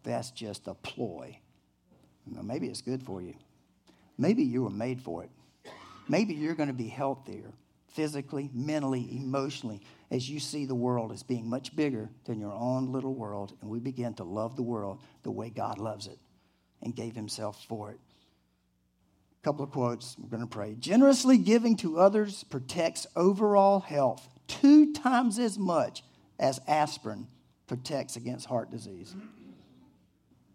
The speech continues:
So there's your prescription today, right there. "Generous people tend to receive back," this is from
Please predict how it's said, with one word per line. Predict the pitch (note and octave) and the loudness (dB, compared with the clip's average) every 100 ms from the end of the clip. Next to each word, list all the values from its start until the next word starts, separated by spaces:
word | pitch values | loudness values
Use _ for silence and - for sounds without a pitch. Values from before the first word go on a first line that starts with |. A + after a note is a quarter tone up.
| _ _ _ _ _ _ | _ _ _ _ _ _
So | A2 G#2 | -10 -6
there's | A#2 D3+ D#3+ | -2 0 -2
your | D3 | -4
prescription | D3 - - B2 - - | -10 -8 -6 -6 -8 -14
today, | - B2 - F2+ | -12 -14 -14 -14
right | G2+ - | -14 -14
there. | - - C3 B2+ - - - - - - - - - - - - - - - - | -14 -16 -18 -20 -18 -14 -14 -14 -18 -20 -20 -20 -20 -20 -20 -20 -20 -20 -20 -12
"Generous | B2+ G#3 B3+ C#4 | 6 10 12 10
people | - C4+ B3+ C4+ | 12 12 12 10
tend | C4 B3+ C#4 C#4 B3 | 8 8 10 8 8
to | A3+ | 6
receive | G3 F#3 B3 A#3 G3+ D3 | 6 6 6 6 6 8
back," | B3+ E4 G#3+ - - - _ _ _ _ _ _ _ - | 8 10 8 6 -4 -20 _ _ _ _ _ _ _ -18
this | - | -14
is | - | -12
from | B2+ E3 G3 G3 | -4 -2 -2 -2